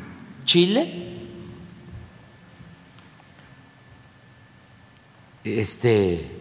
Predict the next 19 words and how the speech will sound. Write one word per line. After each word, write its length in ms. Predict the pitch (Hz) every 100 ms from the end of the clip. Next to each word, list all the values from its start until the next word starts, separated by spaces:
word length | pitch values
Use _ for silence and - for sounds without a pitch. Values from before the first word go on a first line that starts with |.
| - - - - - - - - - -
propiciaron 800 | 123 117 117 101 196 247 202 110 90 - - - - - - - - - - -
un 120 | 143
golpe 280 | 160 143 131
de 60 |
Estado 380 | 107 - 208 190 - - - - - - - - - - - - - - - -
y 80 | 123
recurrieron 560 | 131 101 117 143 180
a 80 | 165
la 80 | 117
violencia 640 | 98 98 160 208 - 90 - - - - - - - - - - - - - - - - -
y 80 | 123
derrocaron 800 | 127 117 110 143 147 160 196 226 - - - - - - -
a 120 | 120
un 100 | 139
gobierno 480 | 156 139 135 151 170
legal 420 | 120 107 120 165
y 60 | 175
legítimamente 840 | 120 117 160 156 123 117 139 147
constituido 720 | - 113 - - 87 127 160